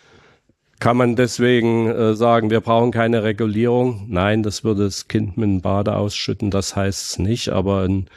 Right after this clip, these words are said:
ein Augenmaß ist sicherlich angemessen an der Stelle. Und wenn ich nochmal einen Punkt, äh, sagen kann,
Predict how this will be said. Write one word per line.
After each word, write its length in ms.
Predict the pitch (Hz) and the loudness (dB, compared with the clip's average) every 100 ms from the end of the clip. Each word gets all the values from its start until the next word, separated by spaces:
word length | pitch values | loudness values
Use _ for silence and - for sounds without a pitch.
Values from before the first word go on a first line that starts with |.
| - - - | -20 -20 -4
ein 160 | 117 98 | -2 0
Augenmaß 840 | 98 110 117 113 104 107 110 - | 0 0 0 -2 0 0 0 -2
ist 320 | - 110 - - | -4 -4 -4 -2
sicherlich 640 | 110 104 101 101 - - | 0 2 0 -2 -6 -6
angemessen 680 | 90 110 110 101 107 - 101 | -2 -2 0 0 -2 -2 -2
an 180 | 98 | -2
der 120 | 98 101 | -4 -6
Stelle. 500 | - 110 107 107 107 - - - - | -4 -2 0 0 -4 -14 -18 -16 -4
Und 760 | 101 104 104 98 - - - _ | 0 2 2 0 -4 -10 -14 _
wenn 340 | 87 90 104 | -12 -2 0
ich 140 | 107 | 0
nochmal 240 | 117 110 101 | 0 0 2
einen 140 | 104 | 0
Punkt, 420 | - 117 113 - | 0 -2 -2 -6
äh, 320 | - 113 104 101 | -4 -2 0 0
sagen 340 | 107 107 107 | 0 0 0
kann, 400 | 113 107 110 104 | 0 0 0 -2